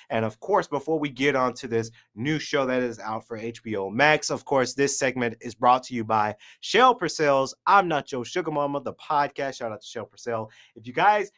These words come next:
haven't listened to the show as of yet, go check it out right now on major audio platforms. Type in "I'm Not Your Sugar Mama" or Shell Purcell's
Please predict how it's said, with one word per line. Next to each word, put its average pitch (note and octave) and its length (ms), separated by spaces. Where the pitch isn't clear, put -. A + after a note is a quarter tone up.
haven't F#3+ 380
listened E3+ 260
to E3 100
the C#3+ 80
show B2+ 380
as B2+ 240
of B2 140
yet, G2 320
go G#2+ 140
check G2+ 240
it G2 80
out G#2+ 220
right C#3+ 220
now C#3 240
on A#2 260
major G3 400
audio C#3+ 260
platforms. B2 600
Type D3+ 320
in B2 260
"I'm A#3 180
Not G#3+ 200
Your F#3+ 100
Sugar F3+ 260
Mama" E3 360
or E3 380
Shell F3+ 260
Purcell's E3 640